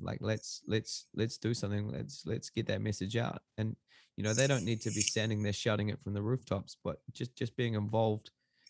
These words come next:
and being associated with what we're trying to achieve ha-, has been huge.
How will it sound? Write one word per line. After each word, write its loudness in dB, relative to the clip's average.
and 0
being 4
associated 2
with 0
what 0
we're 4
trying 0
to 2
achieve 2
ha-, 0
has 4
been -2
huge. 0